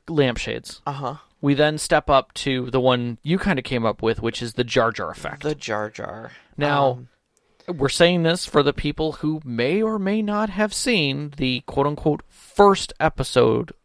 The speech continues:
Speaker 1: of Star Wars that included Jar Jar Binks.
Speaker 2: I think Jar Jar Binks is ubiquitous now. Like, I think, I think he's out there in the zeitgeist. I don't think you have to have seen episode one to kind of understand who he is.
Speaker 1: I understand that, but we do have to kind of canonize why we're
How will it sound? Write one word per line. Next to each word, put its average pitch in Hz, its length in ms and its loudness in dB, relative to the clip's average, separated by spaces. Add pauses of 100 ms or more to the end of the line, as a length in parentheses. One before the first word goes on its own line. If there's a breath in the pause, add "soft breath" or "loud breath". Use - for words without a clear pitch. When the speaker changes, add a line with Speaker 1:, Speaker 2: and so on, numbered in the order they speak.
(120)
Speaker 1:
of - 100 -10
Star 135 280 4
Wars 98 460 -10 (800 soft breath)
that 143 120 6
included 135 600 0 (580)
Jar 120 180 4
Jar 107 160 -6
Binks. - 340 -16 (460)
Speaker 2:
I 160 60 -14
think 247 180 -12
Jar 196 160 -2
Jar 143 140 -8
Binks 123 300 -8
is 113 240 -10
ubiquitous 113 760 -12
now. 110 220 -14
Like, 113 200 -14
I 147 60 0
think, 190 380 -8
I 180 40 -4
think 294 280 -10
he's 156 160 -4
out 139 160 2
there 131 100 0
in 123 80 -4
the 117 80 -12
zeitgeist. 120 540 -8
I 139 60 -2
don't 170 120 -6
think 165 180 -10
you 135 120 -6
have 127 180 -2
to 123 80 -10
have 113 140 -10
seen 120 440 -12
episode - 300 -10
one 117 220 -10
to - 80 -16
kind - 200 -12
of 123 80 -6
understand - 460 -8
who 120 200 -14
he - 280 -16
is. - 160 -18
Speaker 1:
I 180 80 2
understand 165 400 -2
that, 170 140 0
but 135 80 0
we 139 120 0
do 151 200 0
have 165 240 -4
to 147 80 -2
kind 123 420 -8
of 113 220 -4
canonize 127 560 -2
why 123 600 2
we're 117 260 0